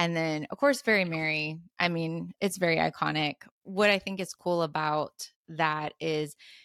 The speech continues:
up until, Very Merry Christmas parties happen usually up until right around the twenty-second-ish, maybe twenty-third of December. And then a lot of the things that only happen during the party, they switch to happening all the time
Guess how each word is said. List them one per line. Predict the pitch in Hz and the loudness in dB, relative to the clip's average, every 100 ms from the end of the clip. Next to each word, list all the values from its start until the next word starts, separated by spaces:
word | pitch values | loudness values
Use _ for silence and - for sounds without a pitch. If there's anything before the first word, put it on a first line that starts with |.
| _ _ | _ _
up | 247 247 | 2 4
until, | 226 208 - 180 165 160 - 170 | 2 2 0 2 2 0 -4 0
Very | 202 214 | 4 4
Merry | 208 190 | 4 0
Christmas | - 180 175 - | 0 0 -2 -2
parties | 165 160 156 | -2 -2 -4
happen | 151 151 151 151 151 | -4 -2 0 2 0
usually | 151 170 233 226 196 | -2 0 2 4 4
up | 160 - | 2 0
until | 151 156 147 | 0 2 2
right | 147 147 156 | 2 2 2
around | 160 147 151 143 | 2 4 4 2
the | |
twenty-second-ish, | 139 - 156 151 - 135 - - - - 87 - - - 208 208 - | -2 -6 -6 -4 -6 -8 -4 -4 -4 -4 -2 -4 -6 -4 -2 0 2
maybe | 160 151 151 | 2 2 0
twenty-third | - 147 151 - 147 139 | 0 2 2 2 2 2
of | 139 | -4
December. | 143 - 143 131 135 - | -6 0 2 4 2 0
And | 160 156 | -4 0
then | 202 240 196 180 - _ _ _ _ _ | 2 4 2 -2 -8 _ _ _ _ _
a | 180 | -2
lot | 185 202 | 2 2
of | 247 | 0
the | 220 | -4
things | - 175 170 | -4 -6 -6
that | - | -6
only | 175 170 | -4 -4
happen | 170 165 160 | -2 -4 -4
during | 156 147 | -2 -2
the | 143 | -2
party, | - 151 151 | 0 2 2
they | 143 | -2
switch | 139 - 143 - - | -2 -2 -2 -2 -4
to | 165 | -2
happening | 147 143 143 135 135 131 - _ _ _ - | -2 0 2 4 4 2 -4 _ _ _ 2
all | 151 147 | 2 2
the | 147 | -2
time | - 147 151 131 135 | -6 -4 -2 0 -4